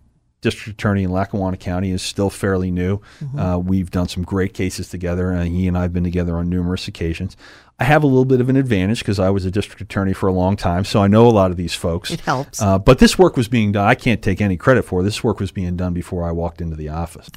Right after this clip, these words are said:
Speaker 2: Uh, so much of this is happening, and the general public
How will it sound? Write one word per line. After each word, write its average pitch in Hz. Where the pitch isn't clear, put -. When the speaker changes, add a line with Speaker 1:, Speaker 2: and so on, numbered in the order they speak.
Speaker 2:
Uh, -
so 262
much 240
of 202
this 185
is 170
happening, 175
and 175
the 160
general 185
public 160